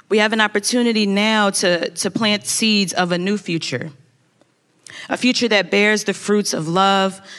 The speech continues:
justice, solidarity, consciousness, and care. We must prepare our fields for new seasons through study and struggle, even when our present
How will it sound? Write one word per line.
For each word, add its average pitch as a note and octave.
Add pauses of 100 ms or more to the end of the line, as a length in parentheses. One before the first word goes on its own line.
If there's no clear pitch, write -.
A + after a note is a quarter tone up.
justice, G3+ (160)
solidarity, F#3+ (220)
consciousness, F#3+
and D3+
care. D#3+ (1040)
We G#3
must G#3
prepare G#3+
our F#3+
fields G#3+
for -
new A3
seasons E3+
through -
study G#3
and F#3+
struggle, D#3 (800)
even F#3+ (460)
when F#3+
our F#3
present F3